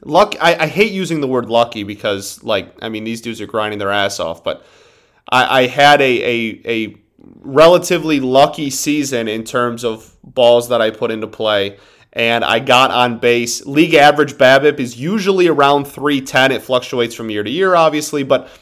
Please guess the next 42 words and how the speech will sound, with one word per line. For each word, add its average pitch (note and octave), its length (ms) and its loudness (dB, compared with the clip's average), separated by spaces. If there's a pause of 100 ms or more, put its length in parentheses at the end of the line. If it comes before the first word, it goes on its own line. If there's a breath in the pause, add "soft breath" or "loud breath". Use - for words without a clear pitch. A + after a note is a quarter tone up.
(200 loud breath)
it's B2+ 140 -12
usually G3+ 400 -2
around C#3+ 560 2
the, C3 160 2
the B2 180 -4
low A#2+ 260 2
three A#2 300 -6
hundreds, G2 480 -8
that F#2 220 -8
three B2 240 -4
oh A#2+ 100 2
five, A2+ 380 0
three A#2 240 -8
ten, A2 420 -8
three A#2 300 -12
fifteen-ish G#2+ 1040 -10
range. G2 380 -6
I G2 100 -4
think B2 240 -8 (400 soft breath)
last B2 480 0
year, C3+ 140 0
I - 20 0
wanna A#2+ 180 -2
say B2 140 -6
it A2+ 40 -4
was G2 160 -8
three B2 220 -8
thirteen, C3+ 640 -6
so B2 180 -6
it's A2+ 140 -8
usually D3+ 640 -4 (400 loud breath)
around C3 400 0
there. A#2+ 200 -2
He D#3 100 -6
had G3 80 -2
a G3+ 60 -2
three E3+ 340 -8
thirty-five, B2+ 720 -2
which B2 160 -10
is C3 120 -8
significantly F3 640 -2
higher A2 440 -2